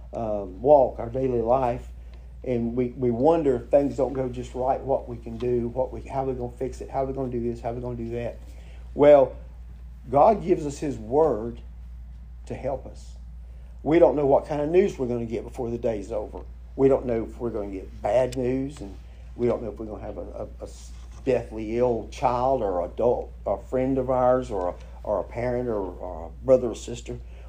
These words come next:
We don't know. But God gives us a way to deal with those things if we, they do come along. And a lot of times it does come along unexpectedly. We,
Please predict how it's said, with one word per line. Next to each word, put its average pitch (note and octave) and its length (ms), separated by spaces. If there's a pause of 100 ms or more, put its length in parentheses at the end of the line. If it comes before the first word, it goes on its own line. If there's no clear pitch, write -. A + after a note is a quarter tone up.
We A#2+ 160
don't A#2+ 220
know. C#3 340 (380)
But B2+ 340
God C3 320
gives C3+ 220
us B2+ 160
a C#3+ 40
way B2+ 200
to B2 100
deal C3+ 240
with C3 160
those G2+ 220
things G#2 360 (140)
if A#2 220
we, G#2+ 140 (180)
they A2 120
do A2 140
come A2+ 260
along. A#2+ 480 (720)
And B2+ 80
a B2 40
lot C#3 200
of C#3+ 60
times C#3+ 260
it C#3 140
does D#3 220
come B2+ 180
along A#2 220
unexpectedly. A#2 680
We, A#2 260